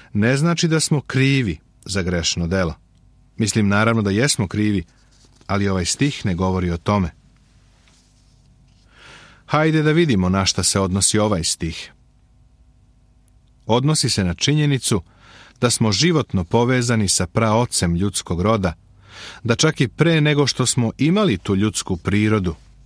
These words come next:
pre nego što smo se i rodili, pre nego što smo počinili greh, u Adamu smo bili grešnici. Možda ti se ovo ne sviđa, ali Bog kaže da je to tako.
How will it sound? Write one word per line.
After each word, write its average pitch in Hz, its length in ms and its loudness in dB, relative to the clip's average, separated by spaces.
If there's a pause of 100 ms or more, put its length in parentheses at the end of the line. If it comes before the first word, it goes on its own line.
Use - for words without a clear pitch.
(320)
pre 113 300 2
nego 104 220 0
što 98 200 -2
smo 92 300 -2 (280)
se 92 280 -2
i 92 60 0
rodili, 107 460 2 (480)
pre 104 220 0
nego 95 220 0
što 95 140 -4
smo 95 180 -4
počinili 143 580 0
greh, 135 300 0 (800)
u 87 140 -4
Adamu 117 340 0
smo 131 220 -4
bili 80 240 -4
grešnici. 85 640 -6 (2000)
Možda 170 320 2
ti 165 160 0
se - 140 -2
ovo 110 180 0
ne 120 160 0
sviđa, 87 420 -2 (880)
ali 110 260 -2
Bog 117 380 -2
kaže 87 340 -2
da 90 100 -6
je 82 60 -6
to 90 180 -6
tako. - 480 -6